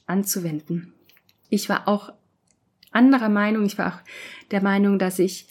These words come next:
eine, ein sehr, sehr gutes Verhältnis zum Geld habe und dass ich mein Geld mit sehr großer Positivität sehe. Habe aber dann festgestellt, als ich tiefer in mich gegangen bin, als ich in die Meditation gegangen bin, dass ich einfach Geld mit einer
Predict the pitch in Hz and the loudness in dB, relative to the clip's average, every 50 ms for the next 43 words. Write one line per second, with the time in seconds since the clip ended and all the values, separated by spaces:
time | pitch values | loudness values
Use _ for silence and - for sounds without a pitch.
0 | - - - - - - - - - 175 170 170 175 175 175 170 170 165 170 - | -20 -20 -20 -20 -20 -20 -12 -4 0 2 2 2 2 2 2 0 0 -2 -4 -6
1 | - - - 170 170 165 202 247 277 311 285 247 277 254 247 - 262 247 - - | -8 -6 -2 0 2 4 4 4 6 6 6 6 4 4 4 4 2 2 0 -2
2 | 220 214 214 226 220 220 208 - - - 202 185 190 196 180 - - - 190 190 | -2 0 0 0 0 -2 -2 -2 -2 -2 0 0 -2 -4 -6 -8 -8 -6 -4 -2
3 | 185 185 185 175 175 165 151 - 175 170 175 165 170 180 180 175 175 180 165 160 | -2 -2 -2 -4 -4 -4 -6 -4 -2 -2 -2 -2 -2 -2 -2 -2 -2 -2 -4 -2
4 | - 208 226 240 233 - 240 240 233 226 220 - - 208 - 202 202 - 185 180 | -2 -2 -2 -2 0 0 0 2 2 0 -4 -4 -4 -2 0 0 -2 -2 -4 -4
5 | 180 175 180 202 214 208 - - 180 175 185 208 - - - - - - - - | -4 -4 -2 -2 -2 -2 -2 -4 -2 -2 -2 -4 -6 -10 -20 -20 -20 -20 -20 -20
6 | - - - 208 208 226 214 214 220 214 208 196 196 - - - - - 214 - | -12 -6 -4 -2 0 0 0 0 0 0 0 -2 -2 -2 -2 -4 -4 -6 -8 -8
7 | - - 185 185 180 - 185 180 185 185 - - 254 254 - 262 - 233 240 240 | -6 -6 -6 -4 -4 -6 -6 -6 -6 -6 -2 0 0 2 2 2 2 4 4 4
8 | 240 240 - 233 226 220 214 220 214 214 208 185 175 185 190 - 202 196 196 202 | 4 2 -2 -4 -2 -2 -2 0 0 0 0 -2 -2 -4 -4 -2 0 2 4 2
9 | 196 208 202 - - - - - 240 240 226 208 - 202 196 202 196 190 208 214 | 2 0 -2 -4 -8 -6 -2 0 2 2 2 0 -2 0 0 2 2 2 2 2
10 | 233 - - - - - - - - - _ - 202 202 196 202 208 208 202 - | 0 -2 -8 -20 -20 -20 -20 -20 -20 -18 _ -4 -2 -2 0 2 0 0 0 -2
11 | - - - _ _ _ _ _ _ - 196 190 208 202 - - 208 - - - | -8 -12 -16 _ _ _ _ _ _ -4 -2 0 0 0 -2 -4 -8 -8 -10 -14
12 | _ - 208 202 - 202 208 240 262 262 254 - 226 196 - - 208 202 202 196 | _ -8 -4 0 2 2 4 4 2 2 0 -2 -4 -4 -4 -2 0 2 2 2
13 | 202 208 202 | 2 0 -2